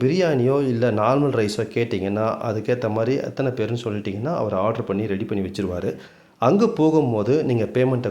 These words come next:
கொடுத்து உங்களுக்கு தேவையான சாப்பாடை நீங்க சாப்பிட்டுட்டு வரலாம். அவ்வளோதாங்க. ஆர்ஏ ஃபால்ஸ் குளிச்சு முடிச்ச பிறகு நேரா நாங்க கார் பார்க்கிங் வந்து சேர்ந்தாச்சு. இதுக்கப்புறமா செங்கல்பட்டுக்கு கிளம்புறதுக்கு நாங்க எல்லாருமே ரெடி ஆயிட்டோம்.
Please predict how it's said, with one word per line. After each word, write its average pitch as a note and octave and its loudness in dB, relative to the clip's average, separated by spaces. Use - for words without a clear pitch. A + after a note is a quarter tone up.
கொடுத்து G#2 -2
உங்களுக்கு B2 2
தேவையான A2+ 2
சாப்பாடை G2+ 0
நீங்க F#2 -2
சாப்பிட்டுட்டு G2 -2
வரலாம். E2 -6
அவ்வளோதாங்க. C3+ 6
ஆர்ஏ C3+ 4
ஃபால்ஸ் A#2 0
குளிச்சு A#2 0
முடிச்ச A2+ -2
பிறகு G#2+ -2
நேரா G#2 2
நாங்க F#2 0
கார் G2+ 2
பார்க்கிங் G2 -2
வந்து F#2+ -4
சேர்ந்தாச்சு. G2 -2
இதுக்கப்புறமா B2 2
செங்கல்பட்டுக்கு A#2 0
கிளம்புறதுக்கு A2+ 0
நாங்க G2+ 0
எல்லாருமே G#2 0
ரெடி G2+ -2
ஆயிட்டோம். F#2 -2